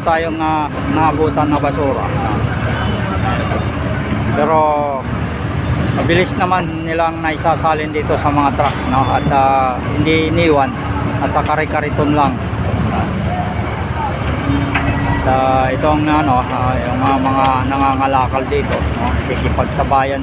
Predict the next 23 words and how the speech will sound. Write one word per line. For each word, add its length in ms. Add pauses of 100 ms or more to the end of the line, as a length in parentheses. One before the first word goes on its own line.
pa. 80 (720)
Pero 200 (600)
tumutulong 640
sila 240 (160)
sa 320 (440)
pag-handle 1000
ng 200
basura 400
pagkatapon. 760 (680)
At, 220
ah, 320
sinasabay 560
nila 400
yung, 160
ah, 320 (720)
mga, 180 (120)
ano, 240
yung 100
mga 220
pwede 260
pa 140
mapakinabangan, 880
so 320